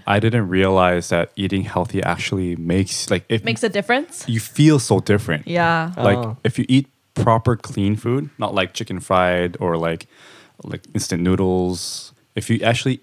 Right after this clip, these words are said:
Speaker 1: cook
Speaker 2: Eat
Speaker 1: your
Speaker 2: green and clean.
Speaker 1: Yeah, you feel so much better.
Speaker 3: You're a Tesla
Speaker 2: Right?
Speaker 3: now.
Speaker 1: I am
Speaker 2: <laughs>
Speaker 1: up, I'm turning myself into a, I'm right now a hybrid, I'd say.
Speaker 3: Uh-huh.
Speaker 2: Right.
Speaker 1: Yeah.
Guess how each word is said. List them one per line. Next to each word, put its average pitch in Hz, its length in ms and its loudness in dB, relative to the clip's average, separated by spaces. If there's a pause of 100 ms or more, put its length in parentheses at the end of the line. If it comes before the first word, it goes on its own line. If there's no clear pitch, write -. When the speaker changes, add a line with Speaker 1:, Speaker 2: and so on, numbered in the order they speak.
Speaker 1:
cook - 180 0
Speaker 2:
Eat 226 140 0
Speaker 1:
your 107 180 4
Speaker 2:
green 202 300 2
and 220 160 -2
clean. 180 600 -2
Speaker 1:
Yeah, 107 340 4
you 95 240 0
feel 131 260 2
so 113 220 0
much 110 240 0
better. - 340 0 (220)
Speaker 3:
You're 123 180 2
a 135 60 4
Tesla 180 320 2
Speaker 2:
Right? 147 180 6
Speaker 3:
now. 107 220 -2 (260)
Speaker 1:
I 98 260 0
am 104 280 0
Speaker 2:
<laughs> - 340 2
Speaker 1:
up, 101 240 6
I'm 135 400 4
turning 131 320 0
myself 90 380 -2
into 605 260 2
a, 92 60 -6 (200)
I'm 117 160 4
right 135 120 6
now 135 120 8
a 104 40 6
hybrid, 92 440 0
I'd - 160 -2
say. - 240 0 (160)
Speaker 3:
Uh-huh. 107 240 0
Speaker 2:
Right. 175 320 2 (220)
Speaker 1:
Yeah. - 160 -6